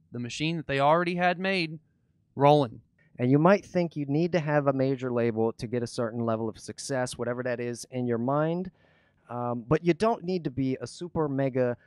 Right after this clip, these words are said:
Speaker 2: ultra celebrity, uh, y-, you know, living in mansions in order to be a successful artist in two thousand and twenty. Um, but so, i-, what do you guys think about this? Do you have any examples that you know about?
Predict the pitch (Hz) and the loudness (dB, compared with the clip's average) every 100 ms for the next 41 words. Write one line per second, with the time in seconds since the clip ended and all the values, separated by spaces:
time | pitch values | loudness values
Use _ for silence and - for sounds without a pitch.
0 | _ - 151 - 139 131 135 131 123 117 | _ -4 -4 -2 -4 -4 -4 -2 -2 -2
1 | 113 107 - _ _ _ - 110 110 110 | -6 -8 -12 _ _ _ -14 -10 -6 -6
2 | 110 131 123 143 135 123 147 160 156 143 | -8 -14 -16 -8 -8 -4 -2 0 0 0
3 | 139 135 - 117 95 95 - 123 135 139 | 0 0 -2 -6 -8 -10 -8 -2 0 0
4 | 131 131 123 120 117 127 - 117 - 113 | -4 -4 -4 -4 -8 -8 -6 -6 -6 -8
5 | - 107 104 104 - _ _ _ _ _ | -4 -4 -2 -6 -10 _ _ _ _ _
6 | - 151 131 123 - _ _ - 131 120 | 0 2 2 0 -6 _ _ -4 0 0
7 | 117 110 107 104 98 - 120 113 92 - | 0 0 -2 -4 -6 -4 -2 -2 -6 -16
8 | _ _ _ _ 110 107 107 107 107 - | _ _ _ _ -10 -6 -6 -6 -12 -20
9 | - 147 147 - 180 165 160 - 170 185 | -8 -4 -4 0 4 6 4 0 -10 0
10 | 196 254 262 233 208 - 202 185 165 165 | 2 4 4 4 4 2 0 2 4 2
11 | - 156 - 160 170 196 202 233 196 - | 4 2 2 -2 -2 0 0 0 0 -2
12 | 170 160 147 _ _ - 147 127 151 160 | 0 2 -2 _ _ -4 -2 2 2 2
13 | 143 131 120 123 131 143 135 151 160 107 | 2 0 0 -2 0 2 4 6 6 4
14 | 104 98 | -2 -4